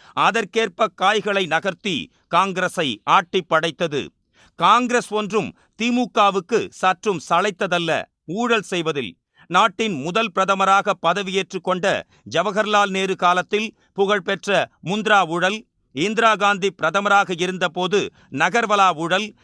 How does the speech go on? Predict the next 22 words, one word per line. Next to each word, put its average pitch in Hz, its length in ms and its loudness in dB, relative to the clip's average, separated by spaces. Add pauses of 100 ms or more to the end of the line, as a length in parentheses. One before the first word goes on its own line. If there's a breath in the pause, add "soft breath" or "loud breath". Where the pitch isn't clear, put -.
(100)
தேர்தலில் 220 540 0
இந்திரா 202 360 2
காந்தி 202 500 0 (200 soft breath)
தில்லுமுல்லு 240 460 -2
செய்ததாக 196 800 0 (200)
அலகாபாத் 214 640 4
உயர்நீதிமன்றம் 196 800 -2
அளித்த 190 360 -2
தீர்ப்பு, 190 640 -2 (240)
நெருக்கடி 208 580 -2
கால 202 320 2
கொடுமைகள் 196 600 -2
என 185 380 -2 (200)
நேரு 208 540 -2
மற்றும் 185 440 -2
இந்திரா 196 400 0
காந்தி 196 340 -2
காலத்தில் 180 600 0 (180 soft breath)
பத்திரிகைகள் 180 720 0
அளித்த 180 440 0
பரபரப்பு 202 680 0
செய்திகளை 185 580 -2